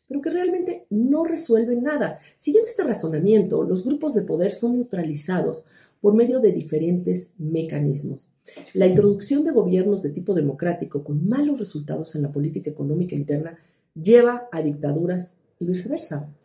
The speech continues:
En resumen, el éxito en lo económico perpetúa el sistema político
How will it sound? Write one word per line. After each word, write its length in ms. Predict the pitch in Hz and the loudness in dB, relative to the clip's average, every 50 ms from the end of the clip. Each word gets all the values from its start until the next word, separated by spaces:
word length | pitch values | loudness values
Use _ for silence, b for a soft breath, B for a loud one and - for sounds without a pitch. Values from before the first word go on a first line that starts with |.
| b b b b b b b - | b b b b b b b -4
En 80 | 247 | -2
resumen, 360 | 294 294 - 370 370 381 381 - - | -2 0 0 2 2 2 2 0 0
el 140 | 247 269 285 | 0 0 0
éxito 540 | 294 - - - 285 - - 285 285 - - | 0 -2 -4 -6 -4 -4 -4 -6 -6 -6 -4
en 120 | - 185 180 | 0 0 2
lo 80 | 175 | 2
económico 640 | 175 - 170 175 202 214 214 214 208 - - 208 - | 0 0 0 2 2 2 2 2 0 0 -2 -4 -2
perpetúa 680 | - 175 170 - 160 147 - 185 185 185 180 185 - - | -4 -8 -8 -8 -8 -6 -2 0 0 0 0 -2 -6 -6
el 80 | 175 170 | -10 -10
sistema 480 | - - 147 143 - 175 170 170 165 | -8 -10 -10 -6 -4 -4 -4 -4 -6
político 720 | - - 151 156 170 170 - 196 196 - - 208 214 208 - | -6 -6 -6 -4 -4 -6 -6 -8 -8 -4 -4 -6 -6 -6 -12